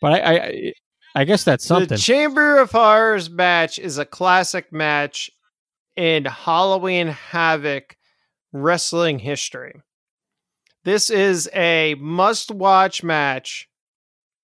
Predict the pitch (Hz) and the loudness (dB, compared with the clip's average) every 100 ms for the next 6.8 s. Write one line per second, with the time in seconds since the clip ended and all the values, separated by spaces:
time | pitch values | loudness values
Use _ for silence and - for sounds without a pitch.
0 | _ _ _ _ _ _ _ _ _ _ | _ _ _ _ _ _ _ _ _ _
1 | _ _ _ _ _ 160 175 175 196 233 | _ _ _ _ _ -2 2 4 4 2
2 | - 277 247 240 - 196 185 160 147 - | -4 -8 -6 -6 -4 -2 0 0 -2 -8
3 | - _ _ _ _ - 190 214 214 240 | -16 _ _ _ _ -4 -2 -2 -4 -6
4 | 226 - - _ - 175 156 190 165 - | -4 -6 -10 _ -6 -6 -6 -8 -8 -4
5 | 202 190 180 165 151 170 170 160 156 139 | 0 0 2 0 0 2 2 2 -2 -2
6 | 151 170 151 135 135 131 131 | -2 -2 0 -2 -2 -4 -6